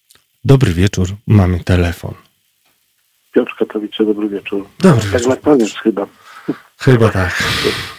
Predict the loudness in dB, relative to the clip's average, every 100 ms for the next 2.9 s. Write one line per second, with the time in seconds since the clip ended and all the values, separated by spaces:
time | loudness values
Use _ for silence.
0 | -20 -16 -2 2 4 2 0 -4 -10 -12
1 | -10 -10 -4 4 6 8 6 4 2 -2
2 | -2 2 2 2 0 -2 0 0